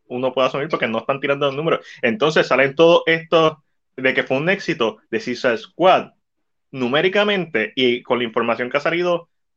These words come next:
los rumores que han salido de, de H B O Max, que no está siendo tan exitoso, no está teniendo tantos views. So, para mí no justifica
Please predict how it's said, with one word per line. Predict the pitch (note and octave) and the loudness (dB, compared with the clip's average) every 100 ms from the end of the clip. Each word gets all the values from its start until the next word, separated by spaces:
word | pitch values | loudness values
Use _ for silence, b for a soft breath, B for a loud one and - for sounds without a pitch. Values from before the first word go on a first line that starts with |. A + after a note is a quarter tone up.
| _ - | _ -14
los | - B2+ | -2 0
rumores | B2+ B2+ C3+ | 2 0 0
que | |
han | D#3+ | -2
salido | E3 E3+ F3 | -2 0 0
de, | E3 E3 E3 D#3+ D#3+ | 0 2 2 2 0
de | D#3 | -2
H | D3+ | -2
B | E3+ | -2
O | E3+ | 0
Max, | F3 - | 0 0
que | A2 | -4
no | |
está | G#2+ B2+ | 0 -2
siendo | C3 D3 C#3+ | 0 -4 0
tan | D3 | 0
exitoso, | D3 D#3 D#3+ C#3 F#2 D#2 _ - | -2 -2 -2 -2 -2 -10 _ -4
no | |
está | A2+ C#3 | -2 0
teniendo | D3 D#3 D3 | -2 -2 0
tantos | D3+ D3+ D3+ | 0 -2 -4
views. | E3 A#2+ - _ _ _ _ _ _ _ _ _ _ _ | 0 -2 -4 _ _ _ _ _ _ _ _ _ _ _
So, | - C#3 C3 - | 0 2 2 2
para | C3 B2 | 0 2
mí | B2 | 2
no | C#3+ | 0
justifica | E3 D#3+ - - F3 E3 C3 G2+ - | 0 -4 -4 -4 -2 -2 0 0 -2